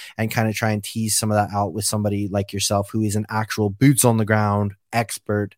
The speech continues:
in the field. Um, you know, so, so with my article series, I've already put out the quarterback edition. I'm working on the running back edition. What I'm looking at is the last five years. So I'm looking at the last five years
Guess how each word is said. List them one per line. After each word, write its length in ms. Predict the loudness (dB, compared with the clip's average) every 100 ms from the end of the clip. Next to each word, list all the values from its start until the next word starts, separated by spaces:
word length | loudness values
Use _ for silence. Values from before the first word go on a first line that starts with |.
| -4
in 180 | -2 0
the 80 |
field. 540 | -2 0 4 4 2 -2 -12 -20 -20 -4 2
Um, 420 | 4 4 2 0
you 80 | -2
know, 80 |
so, 240 | 2 0 0
so 160 | 0 0
with 360 | 0 -2 -2
my 280 | 0 0 0 6
article 380 | 8 8 4
series, 480 | 0 2 0 0 -4 -8 -18 -20 _ 0
I've 100 | 4
already 160 | 4 4
put 120 | 4
out 100 | 2
the 60 |
quarterback 520 | -2 -2 2 4 2 0
edition. 460 | -4 -2 -2 -4 -2
I'm 180 | -2
working 260 | 0 0 -2
on 100 | -2
the 80 | 0
running 260 | 0 0
back 220 | 0 -2 -4
edition. 400 | -6 -4 -2 2
What 180 | 2
I'm 180 | 4 2
looking 280 | -2 -4 -2
at 100 | -2
is 140 | -4
the 60 | -2
last 300 | 0 -2 -4
five 380 | -2 0 2 -2
years. 280 | -6 -4 -2
So 80 |
I'm 80 | -2
looking 200 | 0 0
at 80 | 0
the 80 | 2
last 320 | 2 0 0
five 280 | 2 2 2
years 300 | 2 0